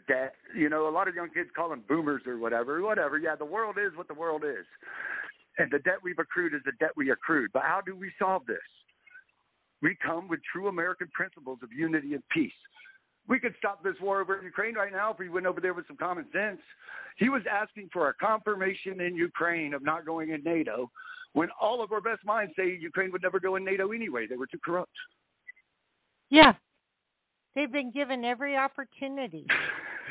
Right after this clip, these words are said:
Speaker 1: <laughs>
Speaker 2: Literally,
Speaker 1: This is
Speaker 2: for
Speaker 1: twenty years
Speaker 2: decades.
Speaker 1: in the making that Russia has said,
Speaker 2: Yes.
Speaker 1: "You keep coming here, we're gonna do this."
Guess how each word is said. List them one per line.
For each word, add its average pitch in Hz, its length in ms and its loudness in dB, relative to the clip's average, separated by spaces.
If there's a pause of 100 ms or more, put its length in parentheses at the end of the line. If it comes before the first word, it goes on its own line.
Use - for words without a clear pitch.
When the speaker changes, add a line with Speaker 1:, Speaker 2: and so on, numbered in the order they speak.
(340)
Speaker 1:
<laughs> - 0 - (1500)
Speaker 2:
Literally, 277 720 2
Speaker 1:
This 214 120 2 (100)
is 220 120 -12
Speaker 2:
for 269 80 2
Speaker 1:
twenty 220 160 2 (100)
years 202 260 0
Speaker 2:
decades. 156 120 -8
Speaker 1:
in 202 60 -12
the 202 80 -8
making 175 440 -2
that 143 180 -6
Russia 160 440 -6
has 156 100 -10 (160)
said, - 120 0
Speaker 2:
Yes. 247 200 4 (1120)
Speaker 1:
"You 165 260 2
keep 214 220 -2
coming 190 300 -2
here, 185 280 0
we're 160 280 -2
gonna 151 180 -2
do 139 180 -4
this." 113 200 -6